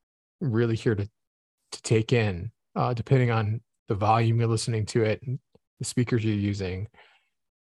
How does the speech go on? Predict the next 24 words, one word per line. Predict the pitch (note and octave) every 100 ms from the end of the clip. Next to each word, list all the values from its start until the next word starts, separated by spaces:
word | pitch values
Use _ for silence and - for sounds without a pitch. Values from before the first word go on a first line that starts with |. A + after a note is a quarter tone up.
| _
You | A2+
know, | G#2 F#2
most | D#3 D3
of | C#3
us | A#2+
have | A#2+ G#2 G#2
way | A2
better | A2 G#2 G2
headphones | G#2+ A2+ G#2+ G#2
than | G#2
we | F#2+
had | A2 A2
in | G2
the | G#2
<laughs> |
nineties, | G#2+ - - C#3+ - - - - -
uh, | A2 G2+ G2+ - - - - _
and, | B2 B2
and, | B2+ A#2 A2+ _
and | C#3 B2+
audio | A2+ A2+
setups, | G#2 A#2 G#2+ G#2+ -
you | G#2+
know, | G2+